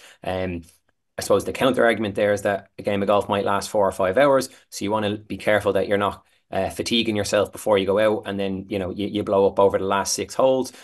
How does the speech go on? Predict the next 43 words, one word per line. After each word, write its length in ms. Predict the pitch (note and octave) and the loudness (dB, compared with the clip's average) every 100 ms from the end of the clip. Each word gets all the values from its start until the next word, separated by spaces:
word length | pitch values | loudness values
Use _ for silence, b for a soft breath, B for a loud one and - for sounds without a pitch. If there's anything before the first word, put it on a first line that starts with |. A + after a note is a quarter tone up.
| B - | B -6
So 180 | G2 | -4
it's 120 | F#2+ G#2+ | -2 0
about 200 | A2+ G#2+ | 0 0
trying 180 | G#2+ | -2
to 60 | G2+ | -2
find 300 | - G#2 G2+ | -2 -2 -2
the 60 | F#2+ | -4
sweet 300 | - G#2+ G2 | -4 -4 0
balance 340 | G#2 G#2 G2+ | 0 0 -2
there 200 | G#2 G2+ | -2 -2
between, 520 | F#2+ - G2+ G2+ F#2+ B B F#2+ | -4 -4 -2 -2 -4 B B -4
uh, 240 | G2 G2 | -2 -2
enough 500 | G2+ G#2+ A#2+ A#2+ - _ | 0 2 2 2 -6 _
to 340 | - G2+ F#2+ - b b _ _ _ _ _ | 2 2 2 -4 b b _ _ _ _ _
physically 480 | - C3 B2 B2 B2 | -2 0 2 2 2
warm 320 | A2+ A#2 A2+ | 2 2 2
up, 240 | A2 G#2 - _ G2 | 0 -2 -8 _ -6
mentally 440 | G#2+ B2 G#2+ A2 | -4 -4 -4 -2
warm 320 | G#2+ G#2+ G#2 | 0 2 2
up, 180 | G2+ G2+ B _ | 0 -2 B _
but 120 | G#2 | -2
not 160 | G#2+ G#2 | -2 -2
fatigue 340 | G#2 A2+ A2 | -4 -4 -2
yourself 320 | A2 - G2+ | -2 0 -2
so 120 | - G2+ | 0 -4
that 100 | G2 | -2
you're 100 | G2 | 0
going 240 | G2+ G2+ | 0 -2
on 140 | G2 | -4
to 80 | G2 | -4
the 80 | F#2+ | -6
first 260 | - G2 - | -2 -4 -4
tee 160 | G2+ | -6
tired 380 | F#2+ G#2 G2 F#2+ | -2 0 2 0
or, 120 | F#2+ | 0
or, 240 | G2 F#2+ F#2 | -2 -4 -4
or, 220 | F#2+ F#2 | -4 -4
or 80 | E2+ | -6
paying 260 | G2 G2 | -4 -4
for 140 | F#2+ F#2 | -4 -4
it 80 | |
later. 300 | F#2+ G2 F#2+ | -2 -2 -4
So 240 | - F#2+ | -2 -2